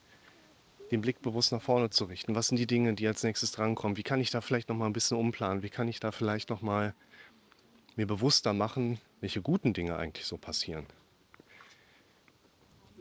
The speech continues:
Gerade in diesem Kontext, und das könnte man aus der Nachricht in Bezug auf die berufliche Perspektive auch noch so ein bisschen daraus hören,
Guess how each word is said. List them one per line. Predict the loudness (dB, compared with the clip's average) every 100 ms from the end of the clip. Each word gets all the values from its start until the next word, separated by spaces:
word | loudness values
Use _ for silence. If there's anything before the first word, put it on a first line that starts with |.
| -16 -6
Gerade | 4 6 6
in | 2
diesem | 2 0
Kontext, | 0 0 0 -2 -4 -4 -4 -8 -12 -20 -20 _ _ -20 _ -18
und | -16 -6
das | -2 -2 -4 -12 -20 -20 -20 -20 -20 -20 -10
könnte | 0 2 4
man | 2 2
aus | 0
der | 0
Nachricht | 2 0 0 -4 -4
in | -4
Bezug | 0 0 0
auf | -2
die | 0 0 0 -4 -14 -6
berufliche | -2 0 -2 -2 -2
Perspektive | -2 -2 -4 -2 0 2
auch | 2
noch | 0
so | -2
ein |
bisschen | -2 -2
daraus | 0 2 0 0
hören, | -2 -4